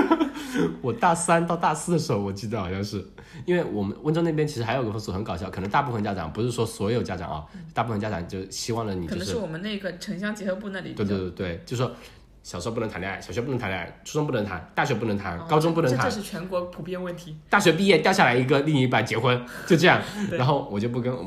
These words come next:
Speaker 1: 没跟家里人说了，我就说大三大四的时候，说我，反正我也不跟你们，呃，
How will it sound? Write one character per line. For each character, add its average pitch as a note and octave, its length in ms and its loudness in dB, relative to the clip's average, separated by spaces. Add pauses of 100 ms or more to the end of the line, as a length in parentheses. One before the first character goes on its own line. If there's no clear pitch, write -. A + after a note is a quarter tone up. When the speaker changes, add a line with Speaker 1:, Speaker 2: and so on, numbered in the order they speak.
(120)
Speaker 1:
没 G2 100 0
跟 A2+ 100 -2
家 A#2+ 120 -2
里 G#2+ 120 -2
人 F2 120 -4
说 F#2 200 -8
了， E2 160 -10 (120)
我 F#2 100 -8
就 G2 100 -6
说 G#2 320 -2 (280)
大 G#2+ 100 -4
三 A#2 100 -4
大 A2 140 -4
四 A2 140 -8
的 G2+ 80 -2
时 F#2+ 100 -8
候， E2 80 -8
说 F2 160 -10
我， F2 200 -4
反 F2 120 -10
正 F#2 140 -6
我 F2+ 60 -4
也 F2+ 100 -2
不 F#2 100 -12
跟 F2+ 160 -6
你 E2 80 -8
们， D#2+ 200 -12
呃， E2 360 -8